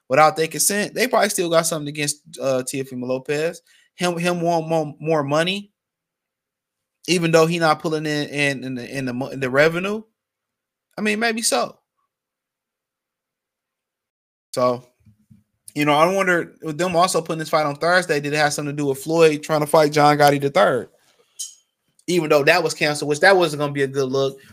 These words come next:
If they had that melee in Las Vegas that they had in Miami with that whole fight, man, that would have been a horrible look for Super Bowl weekend. The N F L probably shut that shit down.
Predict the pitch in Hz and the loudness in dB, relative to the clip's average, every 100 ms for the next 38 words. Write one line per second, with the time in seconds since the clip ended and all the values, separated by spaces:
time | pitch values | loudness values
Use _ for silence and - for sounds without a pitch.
0 | _ _ - 127 175 175 160 147 143 160 | _ _ -4 0 2 4 4 2 4 2
1 | 156 156 147 143 147 - 139 143 147 135 | 4 4 4 0 -4 -8 -2 2 0 0
2 | 143 147 143 135 127 139 139 143 135 135 | 0 0 0 -6 -6 -2 2 4 4 4
3 | 127 131 127 123 139 143 135 131 131 135 | 0 -4 -2 0 0 -2 -4 -6 -2 -2
4 | 143 139 135 143 143 127 147 156 143 135 | 0 0 0 -2 -2 -4 -2 0 0 -2
5 | 123 127 139 127 120 123 - 127 135 127 | -6 0 0 2 -2 -6 -8 -10 -10 -8
6 | 120 127 123 123 165 214 175 170 160 147 | -8 -8 -10 -10 -4 -2 -2 -2 -4 -2
7 | 127 131 120 - 135 - 120 120 110 | -6 -6 -10 -8 -10 -10 -12 -12 -12